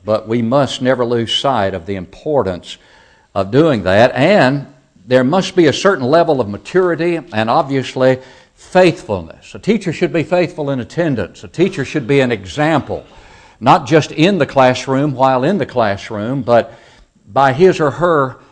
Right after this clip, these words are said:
life. And I say her because we have women who teach the younger children. And we need to have men and women who are teaching in various roles who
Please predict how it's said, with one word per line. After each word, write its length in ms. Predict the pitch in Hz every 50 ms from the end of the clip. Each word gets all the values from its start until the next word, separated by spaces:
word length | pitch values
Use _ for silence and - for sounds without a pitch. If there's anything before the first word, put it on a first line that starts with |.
| _
life. 480 | - 127 147 156 139 113 98 85 78 -
And 100 | 95 95
I 100 | 101 107
say 240 | 104 - 131 117 110
her 260 | 104 117 117 135 180
because 320 | - 123 - - 120 98
we 140 | 110 120 113
have 180 | 117 120 113 101
women 260 | 123 123 120 123 110
who 80 | 120 123
teach 380 | 123 - 131 127 123 - -
the 240 | - 127 127 120 123 - - - - - _
younger 280 | 127 135 143 143 120 131
children. 480 | 127 - - 190 196 170 - - - - _ _ _ _ _ _ _ _ _ _ _ _
And 380 | - 117 120 123 120 117 113 - - _ _ _ _ _ _
we 200 | 117 127 139 135
need 420 | 135 151 180 196 160 120 104 -
to 140 | 107 101 101
have 400 | 107 123 123 113 107 95 - - _ _ _ 104
men 280 | 113 139 147 139 127
and 160 | 120 107 107
women 320 | 123 135 127 110 101 92 90
who 160 | 98 113 107
are 80 | 104 101
teaching 420 | - - 175 180 180 - 123 101
in 80 | 101 92
various 400 | 98 127 127 120 113 107 - -
roles 440 | 131 131 131 131 127 123 120 -
who 300 | - 127 123 120 110 101